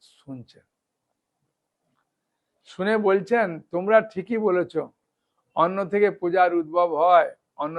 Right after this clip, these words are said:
থেকেই পূজার পালন হয়, তাই অন্নের অভাব প্রজারা বিনষ্ট হয়, আবার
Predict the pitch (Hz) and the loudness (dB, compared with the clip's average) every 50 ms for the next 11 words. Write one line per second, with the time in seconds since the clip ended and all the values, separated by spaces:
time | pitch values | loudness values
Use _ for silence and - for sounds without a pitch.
0 | 160 156 170 175 180 175 180 - 156 151 165 160 160 160 - 156 147 151 160 160 | -8 -6 -4 -4 -4 -4 -4 -8 -8 -4 -2 -2 -2 -2 -4 -4 -4 -4 -6 -8
1 | 156 160 165 165 156 151 147 _ 156 151 156 147 147 147 156 160 170 175 165 156 | -8 -6 -4 -4 -4 -6 -8 _ -8 -8 -8 -8 -8 -10 -10 -10 -8 -8 -4 -4
2 | 151 147 147 147 160 165 160 - _ - 165 160 160 156 156 156 143 147 156 160 | -4 -4 -2 0 0 0 0 -2 _ -20 -16 -12 -8 -8 -8 -8 -8 -12 -14 -14
3 | 160 156 - _ - 165 156 151 143 139 143 - _ _ _ _ _ _ _ _ | -16 -16 -18 _ -8 -6 -4 -4 -4 -6 -8 -14 _ _ _ _ _ _ _ _
4 | _ _ _ _ _ 147 147 160 170 165 | _ _ _ _ _ 0 4 6 6 6